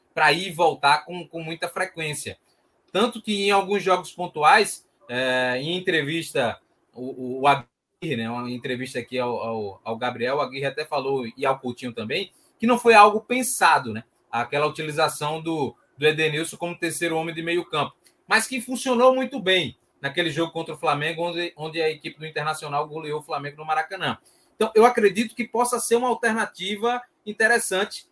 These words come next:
mediante a ausência, é, de jogadores de extremo, né? Você vê que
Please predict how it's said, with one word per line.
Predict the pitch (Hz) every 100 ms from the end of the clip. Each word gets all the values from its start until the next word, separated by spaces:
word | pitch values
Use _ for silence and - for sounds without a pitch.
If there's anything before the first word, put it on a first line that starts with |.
| _
mediante | 175 214 208 214 196 226 233
a |
ausência, | 220 190 147 196 247 - 165 107 _ _ _
é, | 127 131 131
de | 139
jogadores | 156 196 190 165 185 214 170
de | 220
extremo, | 240 - 233 233 131
né? | 107 - _ _
Você | 120 147 190 180
vê | 165
que | 165